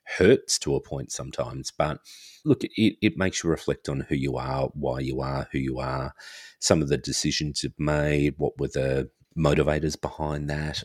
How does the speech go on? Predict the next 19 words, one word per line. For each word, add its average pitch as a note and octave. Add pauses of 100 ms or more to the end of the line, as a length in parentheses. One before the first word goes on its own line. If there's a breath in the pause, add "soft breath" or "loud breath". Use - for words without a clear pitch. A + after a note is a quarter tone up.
all D#3+
those E2
sort D2+
of D2+
things. B2+ (140)
And E2 (500 loud breath)
the G#2
online F#2+
community, D#2+
I, -
I D2
mean, C2+
look, -
it -
teaches -
me C#2+
a C2
lot C2+
about B2